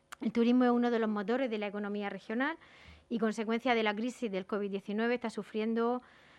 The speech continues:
una de las crisis más graves que, por las que ha atravesado en el último siglo. El Grupo Parlamentario Socialista entiende que la transformación digital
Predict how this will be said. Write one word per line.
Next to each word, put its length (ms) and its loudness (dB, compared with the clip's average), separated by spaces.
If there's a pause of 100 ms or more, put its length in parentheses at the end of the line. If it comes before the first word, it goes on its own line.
(180)
una 300 4
de 80 2
las 180 0
crisis 420 -4
más 240 0
graves 460 -2 (480)
que, 640 -2 (100)
por 160 -2
las 140 -4
que 140 -2
ha 40 4
atravesado 680 0
en 100 -2
el 140 -6
último 280 -10
siglo. 300 -14 (800)
El 120 2
Grupo 200 6
Parlamentario 560 4
Socialista 560 0
entiende 440 4
que 80 0
la 120 0
transformación 640 -2
digital 500 0